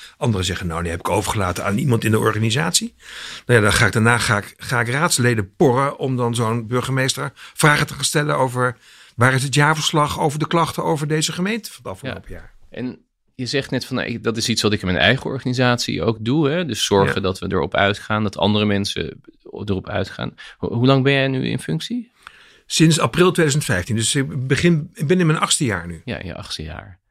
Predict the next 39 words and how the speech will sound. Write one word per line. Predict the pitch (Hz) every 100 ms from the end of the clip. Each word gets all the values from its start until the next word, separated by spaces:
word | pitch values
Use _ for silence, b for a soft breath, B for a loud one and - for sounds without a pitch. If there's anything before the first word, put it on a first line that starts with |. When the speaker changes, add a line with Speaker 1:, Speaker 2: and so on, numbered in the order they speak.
| _ _
Speaker 2:
En | - 95
je |
bent | 98 104
nu | 110
benoemd | 104 107 123 127
tot | - -
aan? | 98 104 101 101 B B B _
Speaker 1:
Ik | 151 135
heb | 143 147
nog, | 151 143 139 -
eh, | 135 135 135
ze-, | 123 - 147 143 139 135
vijf | 160 165
jaar | 151 131
te | -
gaan. | - 82
Speaker 2:
Ja. | - - - _ B B B B B B _
Hebben | - 95
jullie | 90 101 110 113 -
als | 104 -
instituut, | - 92 95 - 160 - -
of | 87
jij | 98 107 85
in |
je | 101
functie, | - 117 117 - 104 101 98 -
achteraf | 110 - 113 120 -
bezien | 104 107 104 104 - _ _
zelf | 98 104 131 -
wel | 92
eens | 90 -
het | 87 - - _ _ _ -
gedrag | - 95 104 98
vertoond | - - 92 85 87
wat | - 90
je | -
nu | 90 87 85
hekelt | 82 90 87 87 -
van | - 85 85 85